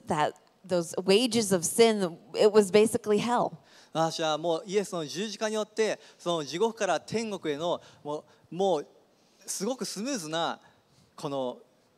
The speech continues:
Speaker 2: ドアが開いているわけです。自由にひで-、自由にこの天国の中に生きることができるんです。光の中に生きることが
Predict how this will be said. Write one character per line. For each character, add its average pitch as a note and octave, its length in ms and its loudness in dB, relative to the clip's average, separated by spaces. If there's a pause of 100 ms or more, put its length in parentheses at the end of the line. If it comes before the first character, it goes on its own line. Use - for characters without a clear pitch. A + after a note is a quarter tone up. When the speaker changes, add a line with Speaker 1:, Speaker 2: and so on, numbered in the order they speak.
(1040)
Speaker 2:
ド F#3+ 240 0
ア D#3+ 80 0
が G#2 160 -8 (160)
開 F#3+ 260 -4
い - 20 -10
て D#3+ 80 -8
い C3 40 -6
る A2+ 60 -8
わ G#2 80 -8
け E2+ 80 -16
で D#2+ 60 -16
す。 - 160 -18 (280)
自 D#3+ 160 -6
由 C4+ 160 -4
に E3+ 140 -6
ひ C#3+ 200 -14
で-、 C#3 120 -10 (500)
自 F3+ 160 -10
由 D4 140 -4
に G3+ 80 -6
こ E3+ 120 -6
の D#3 80 -4
天 A3+ 200 -4
国 F#3 140 -6
の D3 80 -4
中 D3 220 -2
に D3+ 220 -8 (220)
生 G3 100 -4
き C4 160 -2
る A3 80 0
こ D3+ 100 -4
と C#3 80 -2
が A#2 80 0
で A2 80 -6
き A2+ 80 -12
る G2+ 60 -10
ん F#2+ 40 -16
で F2 60 -12
す。 - 80 -12
光 A#3+ 260 -4
の A#3+ 60 -4
中 A#3 160 -2
に F3 100 -6
生 G3 120 -6
き D4 160 -2
る A3+ 80 -2
こ F#3 100 -2
と F3+ 80 -4
が D#3+ 220 2